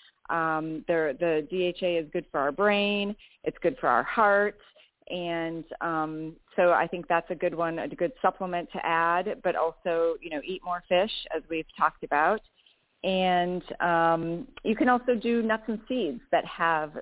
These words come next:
some of that omega-three. So the, the flax seed, the chia seed, the hemp, um, you know, those are all ones that you can add to, you know, smoothies or sprinkle on your yogurt or sprinkle into your oatmeal or something like that. So,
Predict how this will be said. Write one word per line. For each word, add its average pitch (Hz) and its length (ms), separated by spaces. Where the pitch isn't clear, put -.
some 170 140
of 156 80
that 160 160
omega-three. 156 720
So 165 180
the, 160 460
the 160 160
flax 185 240
seed, 180 500
the 160 80
chia 196 200
seed, 180 360
the 156 40
hemp, 190 380
um, 170 720
you 175 120
know, 160 100
those 175 240
are 175 260
all 175 300
ones 175 280
that - 120
you 165 80
can 175 180
add 165 400
to, 190 60
you 180 440
know, 185 140
smoothies 185 640
or 165 340
sprinkle 190 320
on 196 100
your 202 300
yogurt 196 500
or 156 160
sprinkle 180 360
into 185 240
your 214 160
oatmeal 170 480
or 156 260
something 175 240
like 156 220
that. 170 160
So, 160 220